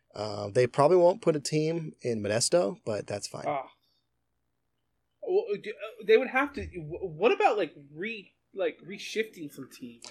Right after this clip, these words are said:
Speaker 1: So there's been talk about realigning, especially if they bring Seattle back. So if they kept conferences, they would realign. They'd put Seattle in the West, and then they'd put New Orleans,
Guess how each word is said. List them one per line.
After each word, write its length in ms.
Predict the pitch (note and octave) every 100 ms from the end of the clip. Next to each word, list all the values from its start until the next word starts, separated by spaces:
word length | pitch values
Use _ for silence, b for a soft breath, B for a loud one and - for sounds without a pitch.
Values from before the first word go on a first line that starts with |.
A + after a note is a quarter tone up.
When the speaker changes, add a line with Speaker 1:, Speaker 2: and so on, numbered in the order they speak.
| B B B
Speaker 1:
So 420 | - - F#3+ F#3 -
there's 320 | C3+ D#3 G3
been 140 | C4
talk 240 | A3+ G3+ G#3+
about 180 | F3+ D3+
realigning, 560 | D3+ C#3+ B2 C3 E3
especially 460 | A#2+ - C#3+ D3+ G3+
if 100 | G3
they 300 | D3+ C3+ A#2 - -
bring 180 | C#3+
Seattle 440 | D#3 - G#2+ G#2 C3
back. 320 | C#3+ D#3+ G3+ - _ _ _ _ b b b _ _ _ _ _ _ _ _ _ _ _
So 220 | - - F3
if 160 | F#3+
they 100 | A3
kept 240 | F#3+ F3+ -
conferences, 880 | - B2 - E3 - F#3 G3+ - -
they 120 | D3
would 100 | C3+
realign. 640 | B2 E3+ C#3+ A#2+ C3 D3+
They'd 160 | B2 A#2
put 160 | D#3
Seattle 380 | - B2+ B2+ D3+
in 80 | D3
the 60 |
West, 440 | G#2 G#2+ D3+ - - - _
and 160 | B2
then 360 | A#2+ A#2+ A2+ G#2+ _ _ _ _ _ _ _ _ _
they'd 180 | - B2
put 180 | - C#3+
New 160 | B2+ A#2+
Orleans, 640 | B2+ C3+ C3 A#2+ A2+ -